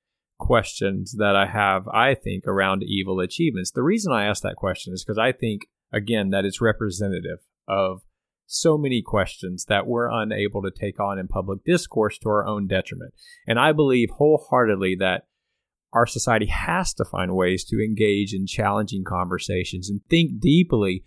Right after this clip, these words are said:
about really uncomfortable ideas and topics. And so, and the, the reason for that is I believe progress is found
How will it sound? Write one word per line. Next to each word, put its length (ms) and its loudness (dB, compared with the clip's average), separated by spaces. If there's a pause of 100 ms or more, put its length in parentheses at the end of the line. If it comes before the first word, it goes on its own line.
(380)
about 600 2 (1080)
really 460 4
uncomfortable 580 2
ideas 460 2
and 120 0
topics. 680 -2 (200)
And 160 0
so, 100 4
and 280 4
the, 180 4
the 100 4
reason 340 4
for 180 2
that 180 0
is 120 0
I 80 4
believe 260 0
progress 540 0
is 120 -8
found 360 -6